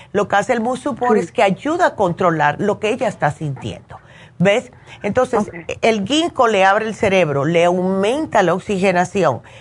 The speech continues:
Speaker 1: Y cuando se combinan
Speaker 2: Ok.
Speaker 1: los dos, mood support con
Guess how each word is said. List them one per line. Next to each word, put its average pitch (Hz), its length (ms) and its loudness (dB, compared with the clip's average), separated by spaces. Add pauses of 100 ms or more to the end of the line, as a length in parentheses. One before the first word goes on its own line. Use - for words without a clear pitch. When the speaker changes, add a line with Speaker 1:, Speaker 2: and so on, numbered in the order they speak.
(220)
Speaker 1:
Y 220 100 -2
cuando 214 260 2
se 214 160 -4
combinan 226 520 0
Speaker 2:
Ok. 302 60 -2
Speaker 1:
los 247 200 0
dos, 196 260 0
mood 220 200 -2
support 196 600 0
con 254 340 2